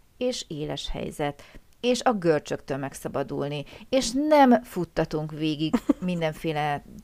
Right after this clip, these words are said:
Speaker 1: táblázatokat megszólalás előtt, amit nem lehet máshogy, én szerintem nem lehet máshogy, mint állandó gyakorlás után elérni. És az állandó gyakorlást értsük úgy is, hogy ha én magammal beszélgetek, tehát hogy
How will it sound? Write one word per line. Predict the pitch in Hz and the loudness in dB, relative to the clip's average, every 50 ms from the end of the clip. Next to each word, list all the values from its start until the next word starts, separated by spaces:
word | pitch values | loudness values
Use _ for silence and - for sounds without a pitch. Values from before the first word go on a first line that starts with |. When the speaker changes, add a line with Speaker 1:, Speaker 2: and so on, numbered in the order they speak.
| - - - | -18 -6 2
Speaker 1:
táblázatokat | - 180 165 165 160 160 151 156 165 - 151 - - 151 143 143 151 - - - - | 4 6 6 6 6 2 0 0 -2 -8 -8 -8 -4 -2 -2 -2 -4 -6 -12 -10 -8
megszólalás | 170 165 160 - - - 147 135 - - - 139 - - | -8 -8 -6 -8 -8 -8 -6 -6 -6 -6 -6 -6 -4 -2
előtt, | - 180 202 240 262 262 - - - - - _ _ _ - - | 0 4 4 4 4 2 -2 -20 -20 -20 -20 _ _ _ -4 2
amit | 196 208 220 226 226 | 4 4 4 4 4
nem | 277 330 381 349 254 | 2 2 2 4 4
lehet | 214 196 190 185 180 - 175 | 2 4 2 0 -2 -2 -4
máshogy, | 180 180 175 165 160 160 - - - - - 139 131 123 - - _ - | -6 -6 -6 -6 -6 -8 -8 -12 -12 -12 -10 -10 -10 -10 -12 -16 _ -14
én | - 180 185 | -10 -10 -10
szerintem | 175 - - 165 - - 135 139 - 175 156 | -8 -8 -8 -8 -8 -8 -10 -10 -10 -10 -10
nem | 160 156 147 | -8 -10 -10
lehet | 143 135 101 - - | -8 -10 -10 -10 -8
máshogy, | - 143 185 - - - 202 190 190 - - - - - - | -8 -8 -6 -6 -4 -2 -2 -2 -4 -6 -14 -20 -20 -16 -8
mint | - 175 185 185 180 175 - - - _ - - _ - | -4 -4 -2 -2 -4 -6 -8 -14 -18 _ -20 -10 _ 4
állandó | 240 254 247 226 208 180 165 156 143 147 147 | 6 8 8 8 4 2 0 -4 -6 -8 -6
gyakorlás | 151 160 165 160 - 143 131 - - 147 - | -4 -4 -4 -4 -6 -8 -8 -6 -8 -10 -10
után | - - 160 - 151 131 135 131 - - | -14 -14 -10 -8 -6 -6 -6 -6 -8 -10
elérni. | - 160 135 117 104 98 85 - 87 82 - - - - - - - - | -10 -10 -10 -8 -8 -10 -10 -10 -12 -16 -16 -18 -20 -20 -20 -20 -18 -14
És | - 180 | -12 -10
az | 165 - | -10 -4
állandó | - 190 220 254 320 339 302 269 233 202 190 202 | 0 2 4 4 4 4 4 4 2 2 0 -2
gyakorlást | 208 175 180 185 - - 190 185 185 190 196 214 214 - | -2 -2 -2 -4 -2 -4 -6 -4 -4 -4 -6 -6 -6 -2
értsük | - 214 214 208 - - 202 - - | -2 -2 -2 -2 -4 -10 -12 -10 -6
úgy | 214 208 196 175 | -6 -6 -4 -2
is, | 175 185 202 - | -2 -4 -4 -4
hogy | - - 190 185 185 - _ _ _ _ - | -4 -4 -4 -4 -4 -6 _ _ _ _ -4
ha | - 196 | -2 0
én | 196 190 196 190 - - | 0 0 0 -4 -6 -4
magammal | - 208 240 277 285 254 262 247 220 208 185 180 170 160 | 0 2 4 4 6 6 6 6 6 4 2 -2 -2 -4
beszélgetek, | - 165 170 - - 170 160 143 147 147 - 151 | -4 -6 -6 -6 -4 -4 -4 -4 -6 -8 -10 -8
tehát | - - 165 - | -6 -6 -6 -6
hogy | - | -8